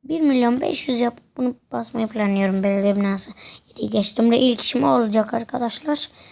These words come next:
Hmm, bir tane inşaatçımız boştaymış. Bir şeyi basıp çıkalım arkadaşlar. Hmm, neyi basalım? Ya neyi basayım?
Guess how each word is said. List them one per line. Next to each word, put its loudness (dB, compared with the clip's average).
Hmm, -2
bir 0
tane 4
inşaatçımız -2
boştaymış. 0
Bir -4
şeyi 2
basıp 0
çıkalım 2
arkadaşlar. -2
Hmm, -2
neyi 0
basalım? 2
Ya -2
neyi 4
basayım? 2